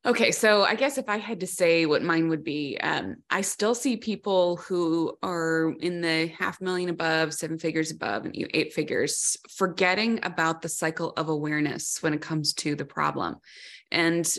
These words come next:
you know, if you've had prior success, it can be even more misleading because you think that, um, you're not really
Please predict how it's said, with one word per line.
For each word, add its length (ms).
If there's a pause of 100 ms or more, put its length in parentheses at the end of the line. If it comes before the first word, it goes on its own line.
(100)
you 160
know, 80
if 120
you've 80
had 340
prior 280
success, 540
it 80
can 140
be 200
even 200
more 340
misleading 600
because 440 (360)
you 80
think 300
that, 540
um, 180
you're 100
not 160
really 300